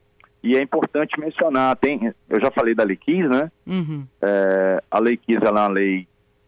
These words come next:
Speaker 1: de cunho nacional, mas ela, ela inclusive institui crime, é, não na própria lei, mas ela muda artigos da Lei do Consumidor e coloca como crime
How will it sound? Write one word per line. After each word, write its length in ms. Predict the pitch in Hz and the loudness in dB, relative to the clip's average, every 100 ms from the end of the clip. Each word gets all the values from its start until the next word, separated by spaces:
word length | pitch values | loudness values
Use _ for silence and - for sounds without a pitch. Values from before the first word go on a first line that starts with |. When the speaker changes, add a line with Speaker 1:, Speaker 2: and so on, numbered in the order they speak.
| - | -8
Speaker 1:
de 100 | - | -4
cunho 240 | - 101 101 | 0 0 0
nacional, 680 | 98 131 104 98 117 165 - _ _ _ _ - | 0 0 2 2 2 0 -6 _ _ _ _ -6
mas 240 | 110 110 | -2 0
ela, 320 | 123 139 143 127 | 2 2 2 2
ela 180 | 127 151 | 0 0
inclusive 460 | - 127 123 156 | -2 -2 -2 0
institui 400 | 175 - - 156 | -2 -4 -2 -2
crime, 640 | - - 135 180 165 98 87 _ _ _ - | -2 -4 -2 0 0 -2 -4 _ _ _ -4
é, 420 | 104 104 101 95 | 0 0 0 0
não 260 | 104 131 165 | 2 2 2
na 140 | 143 | 0
própria 400 | - 117 110 104 | 0 0 0 -2
lei, 240 | 107 135 | 0 0
mas 180 | 151 113 | 0 0
ela 200 | 123 127 | 0 0
muda 220 | 117 127 | 0 0
artigos 360 | 120 - 117 113 | -2 -4 -4 -2
da 80 | 135 | 0
Lei 140 | 120 | 0
do 80 | 110 | 0
Consumidor 640 | 107 - 98 90 123 165 - _ _ _ _ _ - | -4 -4 -6 0 2 2 -2 _ _ _ _ _ -2
e 320 | 110 127 139 - | 0 2 0 2
coloca 360 | 143 131 - | 2 2 0
como 260 | - 156 202 | -2 0 -2
crime 600 | - 147 151 139 107 | -2 -4 0 0 -2